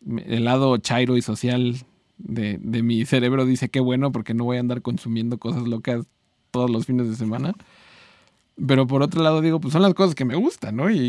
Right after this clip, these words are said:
y qué chafa que, que el próximo año va a haber menos de las cosas que me gustan por un tema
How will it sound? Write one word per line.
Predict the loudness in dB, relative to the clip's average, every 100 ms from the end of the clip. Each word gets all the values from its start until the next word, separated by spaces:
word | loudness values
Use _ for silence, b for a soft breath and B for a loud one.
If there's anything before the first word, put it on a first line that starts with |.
| -2 -6
y |
qué | -6 -2
chafa | 0 0
que, | -2 -2 -2 -4
que | -2
el | -2
próximo | 0 -2 0 0 2
año | 2 0 -2
va | -4 2
a | 2
haber | 2 0 -6 _ -8
menos | 4 8 8 8 6 4
de | 2
las | 0 -2
cosas | -2 -2 -4
que | -4
me | -2
gustan | 0 -2 -2 -4 -4
por | -4 -6 -8 -12
un | -8 -2 0
tema | 0 0 0 -2